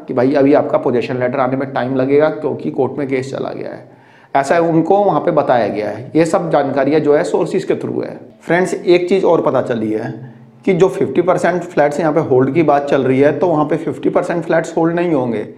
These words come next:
थर्टी फ़ाइव परसेंट फ्लैट्स जो है होल्ड किए जाएंगे, क्योंकि यहाँ पे एमआईजी की संख्या है तीन सौ सोलह, तीन सौ सोलह एमआईजी वाले हैं और टोटल ईडब्ल्यूएस फ्लैट्स हैं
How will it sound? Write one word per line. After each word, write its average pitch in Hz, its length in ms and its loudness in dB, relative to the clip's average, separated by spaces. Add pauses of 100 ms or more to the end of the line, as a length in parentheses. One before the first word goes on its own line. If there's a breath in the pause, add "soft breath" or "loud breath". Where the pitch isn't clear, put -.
(120)
थर्टी 170 180 4
फ़ाइव 196 280 0
परसेंट 180 300 0
फ्लैट्स 135 340 0
जो 143 100 4
है 165 160 2
होल्ड 131 220 2
किए 113 180 0
जाएंगे, 107 320 -6 (480 loud breath)
क्योंकि 175 240 2
यहाँ 185 220 2
पे 185 180 2
एमआईजी 147 500 2
की 175 80 -2
संख्या 135 360 -4
है 143 180 0
तीन 160 140 -2
सौ 151 160 -4
सोलह, 123 440 0 (720 soft breath)
तीन 156 140 0
सौ 170 120 0
सोलह 180 340 2
एमआईजी 175 340 0
वाले 165 240 4
हैं 175 300 -4
और 135 200 -2
टोटल 131 340 0
ईडब्ल्यूएस 151 520 2
फ्लैट्स 123 320 0
हैं 175 160 0